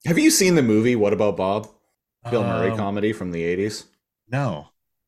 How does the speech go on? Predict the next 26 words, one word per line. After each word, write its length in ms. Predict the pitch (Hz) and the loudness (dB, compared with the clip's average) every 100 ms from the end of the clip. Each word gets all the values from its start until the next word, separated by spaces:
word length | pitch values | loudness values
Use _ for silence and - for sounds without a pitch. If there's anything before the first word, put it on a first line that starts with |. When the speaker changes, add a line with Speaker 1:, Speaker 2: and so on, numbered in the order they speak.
| - | -8
Speaker 2:
No, 60 | |
I 100 | 113 | -4
haven't. 400 | 110 139 92 80 _ _ _ | 0 -2 -4 -14 _ _ _
Speaker 1:
Uh, 80 | 110 | -2
it's 120 | 120 | 0
a 60 | 127 | 4
movie 260 | 143 123 110 | 4 6 4
I 40 | |
used 220 | 104 95 | 2 0
to 60 | 95 | -4
like 240 | 76 78 | -6 -6
when 100 | - | -8
I 60 | 80 | -6
was 120 | 78 | -4
a 40 | 82 | -2
little 220 | 82 82 | -2 -2
kid. 300 | 85 87 85 - _ _ _ _ _ _ _ _ _ _ _ - | -2 -2 -2 -6 _ _ _ _ _ _ _ _ _ _ _ -12
Speaker 2:
What 60 | 120 | -8
About 260 | 117 110 | -6 -8
Bob, 380 | - 95 98 85 | -8 -8 -8 -10
you 100 | 76 | -16
say? 380 | - _ 78 - _ _ _ _ | -18 _ -20 -20 _ _ _ _
Speaker 1:
Yeah. 640 | 131 170 156 139 110 92 - - - - | -2 2 4 4 4 0 -8 -12 -18 -8
Uh, 400 | 123 123 117 104 | -4 -2 -2 -2
it 140 | 117 127 | -4 0
was, 560 | 143 139 - - - | 2 2 0 -2 -6